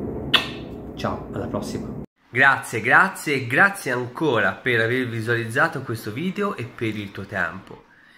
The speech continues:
Se ancora non l'hai fatto, ti invito a iscriverti al canale e a cliccare nella campanella qua sotto e a scrivere nei commenti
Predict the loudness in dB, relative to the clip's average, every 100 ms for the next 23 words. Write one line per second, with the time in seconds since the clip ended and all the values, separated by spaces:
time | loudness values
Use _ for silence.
0 | -20 -12 -2 -2 2 4 6 6 4 4
1 | 6 6 2 -2 -2 -2 -4 -4 -8 -8
2 | -4 -2 -2 -2 -6 -6 -4 2 4 2
3 | -2 -10 -12 -10 -8 -10 -4 2 4 6
4 | 2 0 -4 -4 -2 0 0 -4 -6 -8
5 | -6 -6 -6 -8 -10 -10 -20 -10 -2 -2
6 | -4 -6 -2 0 2 0 -6 -14 -4 0
7 | 0 -2 -8 -2 -2 0 -2 -2 -8 -12
8 | -14